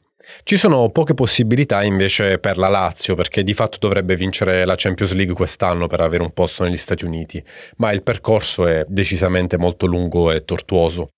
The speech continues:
Qualora invece dovesse passare il sistema proposto dalla fifa, la situazione potrebbe essere un po' diversa, nel senso che il vantaggio per la Juve rimane, ma i bianconeri avrebbero cinquantadue punti, mentre il Milan ne avrebbe quarantadue e il Napoli trentanove.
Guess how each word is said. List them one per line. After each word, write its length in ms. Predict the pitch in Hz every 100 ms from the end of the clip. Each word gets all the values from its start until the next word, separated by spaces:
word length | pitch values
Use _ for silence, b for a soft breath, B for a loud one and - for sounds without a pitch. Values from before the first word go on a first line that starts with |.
| _ _
Qualora 360 | - 156 262 185
invece 580 | 107 127 - 104 95
dovesse 400 | 92 98 101 -
passare 420 | - 95 - 156 127
il 80 |
sistema 640 | - 107 - 127 117 101 92
proposto 420 | 101 123 - 107
dalla 260 | 104 98
fifa, 480 | 92 95 87 101 95 -
la 140 | 185
situazione 460 | 254 247 220 160 107
potrebbe 360 | 107 107 101
essere 260 | 98 - 98
un 100 | 92
po' 120 | 98
diversa, 640 | 92 87 76 - - 80 - - B B
nel 140 | 160 156
senso 320 | 127 101 113
che 120 | 104
il 240 | 85 95
vantaggio 800 | 113 156 160 262 226 135 107 80 -
per 140 | 101
la 100 | 123
Juve 280 | 160 214 135
rimane, 500 | 95 92 80 82 85
ma 140 | 123
i 80 | 151
bianconeri 480 | 156 185 190 160 123
avrebbero 360 | 98 101 98
cinquantadue 680 | 101 104 - 101 95 90 95
punti, 500 | - 82 82 - 82 - _ -
mentre 280 | 156 151 185
il 80 | 214
Milan 320 | 226 127 104
ne 80 | 98
avrebbe 260 | 90 87
quarantadue 760 | - 104 131 175 175 101 80 -
e 120 | 127
il 100 | 127
Napoli 480 | 110 92 98 95 -
trentanove. 800 | - 107 90 92 82 76 80